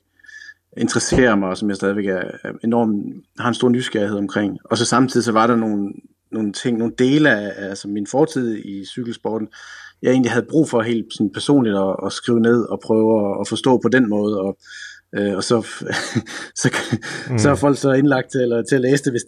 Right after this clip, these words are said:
Speaker 1: hvis de gider, de kan også springe det over, men jeg følte, jeg havde behov for at, at få sætte nogle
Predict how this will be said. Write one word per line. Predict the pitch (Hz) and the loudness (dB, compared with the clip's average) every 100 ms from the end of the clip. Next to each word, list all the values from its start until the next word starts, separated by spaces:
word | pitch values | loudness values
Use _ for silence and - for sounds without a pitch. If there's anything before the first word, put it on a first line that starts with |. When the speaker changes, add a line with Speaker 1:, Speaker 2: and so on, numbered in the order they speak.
| 123 | -4
Speaker 1:
hvis | 123 | -4
de | - 117 | -2 0
gider, | 151 139 | 4 4
de | 117 | 2
kan | 123 | -2
også | 120 | -2
springe | - 131 | 0 0
det | 123 | 2
over, | 127 139 123 | 4 4 2
men | 117 | -2
jeg | 120 | -4
følte, | 147 151 | 0 2
jeg | 131 | 2
havde | 131 | -2
behov | 110 127 - | -2 -4 -2
for | 120 | -4
at, | 110 | -4
at | 110 | -14
få | - | -14
sætte | - 113 | -12 -6
nogle | 117 107 | -6 -6